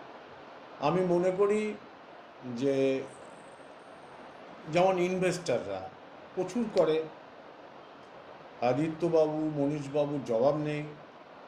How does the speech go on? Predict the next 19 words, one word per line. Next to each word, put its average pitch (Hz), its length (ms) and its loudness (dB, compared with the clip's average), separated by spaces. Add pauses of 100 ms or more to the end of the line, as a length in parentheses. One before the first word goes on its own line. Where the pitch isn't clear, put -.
(800)
কিন্তু 214 220 2
আমরা 208 600 4 (840)
গত 170 200 4
দু 208 300 0
বছর 226 340 8
অবধি 233 440 4 (1700)
আমরা 196 200 6
মাইনরিটি 214 640 6
শেয়ার 226 360 6
হোল্ডার, 165 420 6 (300)
এটা 190 140 2
আমি 202 100 0 (100)
ফিল 196 240 -2
করিনি, 113 320 -2
এখন 165 300 0
ফিল 160 200 0
করছি 101 340 -4
আমরা 76 280 -8 (1080)
যে 107 400 0